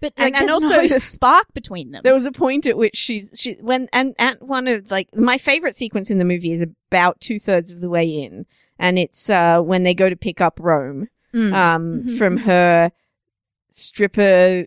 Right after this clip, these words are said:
Speaker 2: hotel of glory. <laughs>
Speaker 1: It seems
Speaker 2: I
Speaker 1: like
Speaker 2: don't
Speaker 1: an
Speaker 2: know.
Speaker 1: amazing place to go.
Speaker 2: <laughs> It, yeah, this wonderful little den of wonderfulness, um, uh, where we pick up Twitch and, uh, and Donald Glover,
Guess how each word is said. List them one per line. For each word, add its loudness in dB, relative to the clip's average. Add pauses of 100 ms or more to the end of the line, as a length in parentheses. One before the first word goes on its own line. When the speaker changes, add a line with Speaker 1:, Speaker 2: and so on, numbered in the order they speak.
(100)
Speaker 2:
hotel 2
of -2
glory. 4 (120)
<laughs> -20
Speaker 1:
It -2
seems -2
Speaker 2:
I 2
Speaker 1:
like 0
Speaker 2:
don't -2
Speaker 1:
an 0
Speaker 2:
know. -12
Speaker 1:
amazing -4
place -2
to 0
go. -2
Speaker 2:
<laughs> -18
It, -4
yeah, 2
this -20
wonderful -4
little -8
den -2
of -6
wonderfulness, -8 (200)
um, -4 (440)
uh, 2
where 2
we -2
pick -6
up -2
Twitch -4
and, -2
uh, 2
and -4
Donald -2
Glover, 0